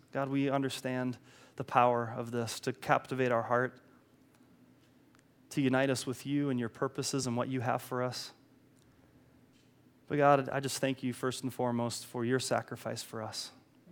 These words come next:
The price that Jesus Christ paid on the cross for our sins, for my sins, for the forgiveness that you brought. God, if anyone here today, I don't know, God, I don't know what we're holding on to. I don't know what it is that we want and we take.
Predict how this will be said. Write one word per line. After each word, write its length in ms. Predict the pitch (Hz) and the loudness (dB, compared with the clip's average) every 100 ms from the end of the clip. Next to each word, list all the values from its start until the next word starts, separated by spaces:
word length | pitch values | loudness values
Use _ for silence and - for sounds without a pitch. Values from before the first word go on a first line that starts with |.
| - - _ - - - | -20 -20 _ -20 -20 -14
The 80 | - | -12
price 300 | 123 143 131 | 0 2 4
that 120 | 127 | 2
Jesus 320 | 117 139 139 131 | 0 0 0 0
Christ 340 | 147 135 - | -2 -2 -2
paid 160 | 135 131 | -2 0
on 120 | 123 | 0
the 80 | 120 | -2
cross 320 | - 117 - | -2 -2 -2
for 200 | - - - | -6 -8 -4
our 200 | 127 131 | -2 -2
sins, 460 | - 113 110 110 | -6 -8 -8 -8
for 140 | - 120 | -8 -6
my 220 | 123 127 | -4 -2
sins, 360 | 120 110 110 107 | -4 -6 -6 -8
for 120 | - | -10
the 60 | |
forgiveness 680 | 117 123 117 120 113 104 - - - _ _ - - - | -10 -8 -8 -8 -8 -10 -14 -16 -20 _ _ -20 -20 -8
that 120 | 123 | -6
you 100 | 131 | -4
brought. 360 | 123 120 113 - - - _ _ _ _ _ _ _ - - - - - | -4 -4 -4 -4 -10 -20 _ _ _ _ _ _ _ -20 -20 -20 -20 -14
God, 160 | - 151 | 4 4
if 100 | 147 | 6
anyone 240 | 170 160 | 4 4
here 240 | 151 160 156 | 2 2 2
today, 400 | 143 139 143 139 | 4 6 8 8
I 80 | 151 | 6
don't 140 | 156 | 4
know, 120 | 156 | 2
God, 220 | 147 156 | 2 4
I 100 | 143 | 6
don't 100 | 160 | 6
know 60 | 160 | 6
what 160 | 160 165 | 6 6
we're 120 | 151 | 4
holding 400 | - 160 147 139 | 6 6 6 6
on 180 | 135 139 | 6 6
to. 160 | - | 4
I 60 | 139 | 6
don't 140 | 156 | 6
know 100 | 156 | 6
what 240 | 147 160 175 | 8 8 10
it 100 | 160 | 8
is 160 | 160 | 6
that 120 | 151 147 | 6 4
we 120 | 135 | 2
want 440 | 131 147 156 160 | 4 6 6 4
and 80 | 143 | -2
we 100 | 131 | -2
take. 460 | - 135 135 - | -2 -2 -4 -6